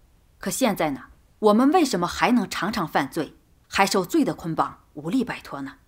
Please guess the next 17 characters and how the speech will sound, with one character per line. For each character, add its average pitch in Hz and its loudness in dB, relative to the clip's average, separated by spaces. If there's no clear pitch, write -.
其 - 0
实， 147 -2
恩 285 6
典 214 4
时 156 -2
代 143 -2
主 190 0
耶 196 4
稣 - -2
所 180 0
发 156 0
表 151 -2
的 139 -4
那 151 -4
些 - -12
话 139 -2
语， - -20